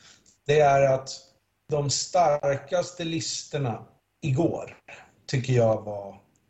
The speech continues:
Admech, Drukhari, Grey Knights.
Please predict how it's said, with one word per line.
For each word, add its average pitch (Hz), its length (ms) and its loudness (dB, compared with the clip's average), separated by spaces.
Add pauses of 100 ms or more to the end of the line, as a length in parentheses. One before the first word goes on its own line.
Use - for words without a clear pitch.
(180)
Admech, 120 520 -2 (600)
Drukhari, 107 720 -8 (800)
Grey 113 200 -6
Knights. - 680 -16